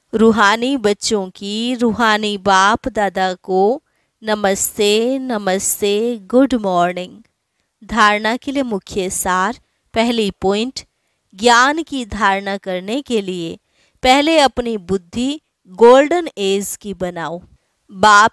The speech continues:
की याद के सिवाय और किसी भी चीज में ममत्व ना रहे। दूसरी पॉइंट, कर्मातीत अवस्था को प्राप्त कर घर जाने के लिए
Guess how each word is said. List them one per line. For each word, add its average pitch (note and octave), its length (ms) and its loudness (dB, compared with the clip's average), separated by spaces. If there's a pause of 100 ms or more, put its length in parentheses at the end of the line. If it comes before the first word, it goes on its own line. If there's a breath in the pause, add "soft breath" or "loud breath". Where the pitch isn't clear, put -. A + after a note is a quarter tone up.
(120)
की A#3+ 200 -6
याद G#3 360 4
के A#3 240 -8
सिवाय G3 580 -2 (320)
और B3 320 6
किसी D4 380 -4
भी C4+ 200 2
चीज G#3+ 420 -6
में G#3 220 -4
ममत्व G#3+ 600 -2
ना F#3+ 260 0
रहे। F3 320 -10 (580)
दूसरी F#3+ 420 -4
पॉइंट, A3 420 -4 (500)
कर्मातीत B3 840 2
अवस्था B3 640 0
को D4+ 200 -2
प्राप्त G3 580 -2
कर F#3 320 -10 (420)
घर C4 280 2
जाने A3 520 0
के C#4 220 -4
लिए F3+ 420 -6